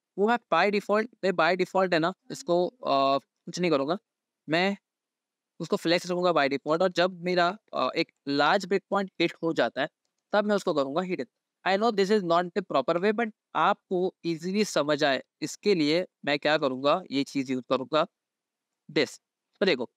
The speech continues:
इसके लिए वो पार्ट जो है हिडन हो रहा है। But, अ, यहाँ, अब यहाँ पे आते हैं, अब यहाँ पे क्या बोलते हैं, तुम by default हिडन होंगे,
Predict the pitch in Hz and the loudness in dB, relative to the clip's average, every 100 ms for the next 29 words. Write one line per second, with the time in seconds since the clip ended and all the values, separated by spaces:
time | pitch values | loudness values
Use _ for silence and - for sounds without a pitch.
0 | _ _ 175 - 226 226 233 190 196 175 | _ _ -6 -2 2 2 2 0 0 2
1 | 165 143 214 180 156 147 127 120 _ _ | 2 2 2 2 0 0 -2 -4 _ _
2 | _ _ _ _ _ _ 175 127 - _ | _ _ _ _ _ _ 0 0 -6 _
3 | 131 127 120 _ 180 156 185 190 190 208 | -2 0 -2 _ -4 -2 2 0 2 2
4 | 135 - - _ - 170 180 220 247 214 | 2 0 -6 _ -6 -2 -2 0 0 0
5 | 147 127 220 - _ _ _ _ _ 240 | 0 0 0 -2 _ _ _ _ _ 0
6 | 262 185 202 220 - 226 185 180 190 165 | 2 4 2 0 0 0 2 2 2 0
7 | 156 151 | -2 -2